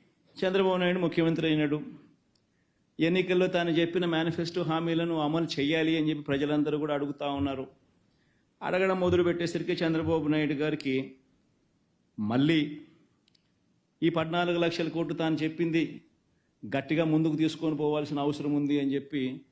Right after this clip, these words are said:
గోబెల్స్ ప్రచారంలో భాగంగా మళ్ళా అడుగులు వేగంగా ముందుకు వేశాడు.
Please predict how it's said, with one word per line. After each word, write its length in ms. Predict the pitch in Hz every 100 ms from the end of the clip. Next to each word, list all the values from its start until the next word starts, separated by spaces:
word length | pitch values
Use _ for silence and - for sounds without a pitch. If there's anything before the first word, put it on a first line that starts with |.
| _ _ _ -
గోబెల్స్ 400 | 151 180 175 170
ప్రచారంలో 480 | 165 - 151 151 151
భాగంగా 460 | 147 147 147 156 165
మళ్ళా 280 | 151 147
అడుగులు 300 | 143 135 131
వేగంగా 340 | 135 127 131 131
ముందుకు 340 | 120 120 -
వేశాడు. 320 | 113 - 110